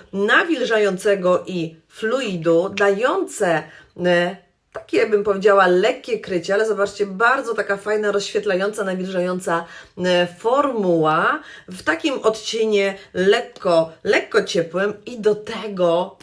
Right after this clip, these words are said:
pomadka. Zobaczcie, jaka piękna, ją mam na ustach. To jest mroźna,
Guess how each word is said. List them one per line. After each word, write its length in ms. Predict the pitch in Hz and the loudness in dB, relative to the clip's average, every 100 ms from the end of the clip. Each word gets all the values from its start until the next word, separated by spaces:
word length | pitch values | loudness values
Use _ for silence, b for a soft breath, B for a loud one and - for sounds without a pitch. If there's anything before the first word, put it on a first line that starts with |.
| _ | _
pomadka. 960 | 277 320 226 165 165 - 165 165 220 - _ _ _ _ _ _ _ - | 0 2 4 2 0 -4 0 0 -2 -8 _ _ _ _ _ _ _ -12
Zobaczcie, 400 | 185 185 175 - | -8 -6 -8 -8
jaka 120 | 165 | -8
piękna, 320 | 165 214 220 | -6 -8 -4
ją 120 | 180 | -2
mam 240 | 175 175 170 | 0 0 0
na 160 | 175 - | -4 -6
ustach. 600 | 277 - 262 302 370 - B B | -10 -2 0 0 -2 -16 B B
To 60 | 262 | -2
jest 140 | 190 | 0
mroźna, 580 | 214 240 233 214 185 175 | 2 4 4 2 0 0